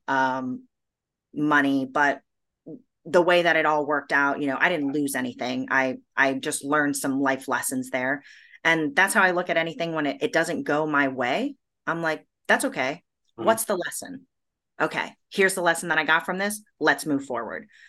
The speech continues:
Speaker 1: Uh, 'cause it is really easy to, you know, get down on yourself and be like, "Oh, I'm a failure. I can't do this. What am I doing?" You know, and, and those are the moments where you gotta make sure that your mind is sharp to be like, "No, no, no, no, no.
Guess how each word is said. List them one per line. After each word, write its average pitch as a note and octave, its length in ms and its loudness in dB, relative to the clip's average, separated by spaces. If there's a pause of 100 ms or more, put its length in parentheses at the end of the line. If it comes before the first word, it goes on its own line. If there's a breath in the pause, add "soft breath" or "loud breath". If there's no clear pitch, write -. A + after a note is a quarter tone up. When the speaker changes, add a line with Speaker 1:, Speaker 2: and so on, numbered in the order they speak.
(240 loud breath)
Speaker 1:
Uh, C3+ 420 4
'cause F#3+ 200 0
it G3+ 80 4
is A#3+ 160 4
really F3+ 220 2
easy E3+ 320 -4
to, C#3 340 -2 (100)
you D#3+ 140 -2
know, C3+ 340 0 (400)
get F3 200 4
down E3+ 220 4
on D#3+ 140 0
yourself D#3 460 -2
and C#3+ 100 -4
be C#3+ 120 -4
like, C#3 260 -2
"Oh, - 60 -4 (120)
I'm F3 120 -4
a C#3 60 -6
failure. G3+ 960 0 (320 loud breath)
I D#3 80 -4
can't C#3 320 -6
do A3 280 4
this. G3 480 2
What E3 160 2
am D#3 100 -2
I C3 80 -2
doing?" G#3 760 2 (340 soft breath)
You D#3+ 120 -2
know, D#3 220 4
and, E3 340 0
and D#3 180 0
those F3 220 4
are F3+ 80 0
the E3 80 -2
moments D#3+ 440 -2
where D3+ 440 4 (220)
you D#3+ 100 -2
gotta D#3+ 240 4
make D3+ 160 -4
sure D#3 200 -2
that C#3+ 140 -4
your C#3 120 -2
mind C#3 400 0
is B2 120 -8
sharp B2+ 580 0
to C#3 100 -6
be C3 160 -4
like, C3 200 -6
"No, D#4+ 100 0
no, F4+ 100 -4
no, F4 160 0
no, E4 60 0
no. B3 360 -4